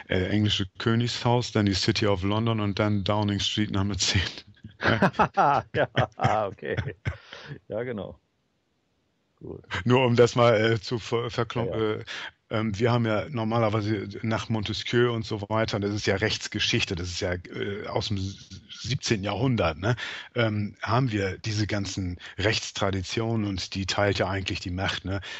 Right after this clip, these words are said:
Speaker 1: Dass, dass, äh, die Legislative, Exekutive und Judikative eben auseinander sind, ne? Also irgendwelche Sicherheitskräfte oder so, äh, die, die sollen nicht, äh, auch noch das Gesetz verkünden oder so, ne? Das geht einfach nicht, ne?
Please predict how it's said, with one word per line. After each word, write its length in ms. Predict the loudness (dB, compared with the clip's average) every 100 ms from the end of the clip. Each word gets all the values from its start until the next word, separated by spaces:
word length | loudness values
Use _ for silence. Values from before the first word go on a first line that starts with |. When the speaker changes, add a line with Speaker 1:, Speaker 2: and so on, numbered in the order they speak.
| -2
Speaker 1:
Dass, 240 | -2 -2 -6 -14 -16 -20 _ _ _ _ -6
dass, 280 | -2 -2 -2
äh, 500 | -6 -6 -2 -2 -2
die 160 | -4 -2
Legislative, 720 | 0 0 0 -2 -2 -2 -2
Exekutive 680 | -2 -4 -6 -4 -2 0 0
und 160 | -2
Judikative 720 | -2 -2 -2 -2 -2 0 2 2
eben 200 | 2 0
auseinander 560 | -2 0 2 2 0
sind, 260 | 0 -2 -2
ne? 80 | -2
Also 280 | 0 -2 -2
irgendwelche 500 | -2 0 2 2 0 -6 -12 -8
Sicherheitskräfte 1040 | 0 4 6 6 4 0 0 0 2 0
oder 320 | 2 2 2 2
so, 180 | 0 -2 -10 -14 -16 -2
äh, 240 | 0 2
die, 240 | 0 0
die 120 | 0 0
sollen 400 | 2 2 2 2
nicht, 400 | 2 0 -2 -2
äh, 40 |
auch 200 | -2 0
noch 240 | 0 0 0
das 240 | -2 0
Gesetz 400 | 0 2 2 0
verkünden 720 | -2 -2 0 2 2 0 -2
oder 260 | -2 -2 -2
so, 280 | -2 -6 -2
ne? 240 | 0 0
Das 280 | 0 -2 2
geht 180 | 2 2
einfach 280 | -2 -4
nicht, 340 | -4 -4 -4 -4
ne? 200 | -4